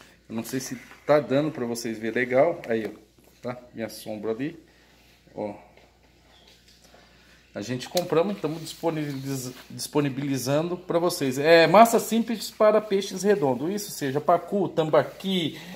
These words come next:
é, caranha, enfim, né? Vários outros peixes. Tá? Isso aqui mais é bom pra pesqueiro, tá? E a gente vai ver aqui, a Patrícia tá misturando.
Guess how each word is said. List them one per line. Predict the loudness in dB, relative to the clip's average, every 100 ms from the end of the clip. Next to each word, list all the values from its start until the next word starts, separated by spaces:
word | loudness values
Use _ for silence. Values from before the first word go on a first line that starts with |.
| -12 0
é, | 2 4 4 4 2 2
caranha, | 4 6 6 6 6 6 6 4 4 0 -4 -10 -20 -20 _
enfim, | -4 -4 -4 -4 0
né? | 0 -2 -10 _ _ -2
Vários | 0 0 0
outros | -4 -4
peixes. | -8 -6 -6 -8 -12 -12 -12 -16 -20 -20 -8
Tá? | -8 -8
Isso | -8 -6
aqui | 0
mais | 4 4 4
é | 4
bom | 4
pra | 4 2
pesqueiro, | 2 2 -2 0 0 0
tá? | -4 -4 -10
E | -2
a | -2
gente | -2 -2
vai | -2
ver | 0 -2
aqui, | -2 -6
a | -6
Patrícia | -6 -8 -10 -12 -6
tá | -6
misturando. | -6 -6 0 2 2 0